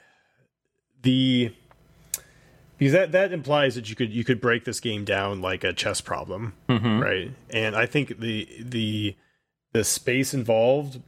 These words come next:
Speaker 1: blows up so quickly that you just can't look at this game that way. Um, you know, I, I, I don't know how they wrote the A I, but I mean, I sure, I, I, I assume it's kind of like a, some opening, some set opening moves with a bunch of heuristics to kinda, kinda figure out what to do,
Speaker 2: Uh-huh.
Speaker 1: and then eventually,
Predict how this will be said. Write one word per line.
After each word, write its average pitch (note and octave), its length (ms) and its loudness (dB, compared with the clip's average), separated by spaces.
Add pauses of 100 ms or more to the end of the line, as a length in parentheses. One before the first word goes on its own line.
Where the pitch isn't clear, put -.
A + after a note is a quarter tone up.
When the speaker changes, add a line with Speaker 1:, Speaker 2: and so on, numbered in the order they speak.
(120)
Speaker 1:
blows A#2+ 280 2
up A2+ 180 0
so C3+ 360 2
quickly D3+ 460 0
that A#2+ 160 4
you A2+ 80 2
just A2 200 -4
can't G2+ 240 -6
look G2 160 -6
at - 80 -6
this F#2 140 -8
game - 260 -6
that - 180 -8
way. E2+ 240 -10 (460)
Um, F#2+ 560 -2 (460)
you A2+ 100 0
know, G2 140 0
I, G2 140 0 (120)
I, A2 340 0
I C3 60 2
don't D3 140 0
know C#3 100 4
how B2+ 140 2
they B2 100 0
wrote B2+ 220 0
the C3+ 120 2
A B2+ 240 4
I, B2+ 200 0
but A#2 200 -6
I G#2+ 140 -4
mean, A2+ 140 -4
I G#2+ 40 -2
sure, D3 360 2
I, B2+ 80 0
I, A#2 160 -2
I A#2 220 -2
assume D3 280 2
it's B2+ 140 0
kind A#2+ 160 -2
of G#2 80 -4
like G#2 160 -2
a, G2 240 -4 (840)
some B2+ 260 2
opening, B2 500 0
some C3 200 0
set C#3+ 220 2
opening B2 340 -2
moves A#2 460 2
with A#2+ 120 -4
a A#2 40 -4
bunch A#2 180 0
of A2 80 -4
heuristics A2+ 540 -2
to - 60 -12
kinda, A2 200 -2
kinda G#2+ 280 -6
figure G2+ 240 -2
out F#2+ 100 0
what G2 120 -4
to G2+ 80 -10
do, G#2+ 80 0
Speaker 2:
Uh-huh. A2 200 2
Speaker 1:
and G#2 100 0
then A2 80 -2
eventually, A2+ 560 -2